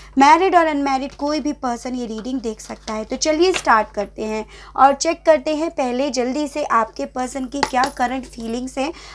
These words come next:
आपको लेकर, आप लोगों के बीच में जो भी रिश्ता है उसको लेकर। गाइड कीजिए, मुझे बताइए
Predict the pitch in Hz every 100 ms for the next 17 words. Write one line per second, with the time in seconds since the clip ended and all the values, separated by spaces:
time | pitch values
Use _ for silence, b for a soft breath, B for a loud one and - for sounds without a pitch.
0 | B 262 269 - 330 311 311 320 339 -
1 | 247 262 285 262 277 285 240 262 - 269
2 | 254 262 302 302 285 - 285 254 294 330
3 | B - 294 - 254 214 208 - 202 196
4 | - B B - - 226 226 226 247 -
5 | 269 - 269 262 262 277 269 262 262